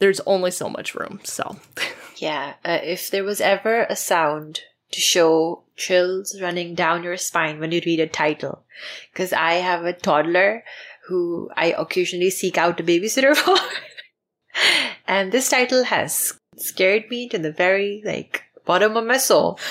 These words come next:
Speaker 1: Oh, no! <laughs>
Speaker 2: I am definitely gonna be reading this just to sort of, uh, see how, like, how, how Liza deals with it, or, like, how, like, what,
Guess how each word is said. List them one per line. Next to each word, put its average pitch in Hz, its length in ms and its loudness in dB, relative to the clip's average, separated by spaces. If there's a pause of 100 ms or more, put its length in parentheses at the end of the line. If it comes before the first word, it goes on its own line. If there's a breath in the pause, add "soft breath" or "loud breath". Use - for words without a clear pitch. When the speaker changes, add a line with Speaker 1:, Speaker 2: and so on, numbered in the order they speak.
Speaker 1:
Oh, 349 220 8
no! 359 960 2
<laughs> - 0 - (1300 loud breath)
Speaker 2:
I 180 160 4
am 202 280 6
definitely 214 380 2
gonna 208 180 4
be 190 140 4
reading 170 280 2
this 175 220 -2
just 170 300 2
to 226 100 -2
sort 190 260 6
of, 185 320 6 (140)
uh, 160 240 -2
see 208 380 2
how, 190 760 6
like, - 220 -4
how, 202 320 2
how 190 180 4
Liza 196 380 6
deals 160 380 2
with - 180 0
it, - 260 2
or, 165 140 4
like, 160 160 2
how, - 260 -4
like, 170 260 0
what, 190 280 2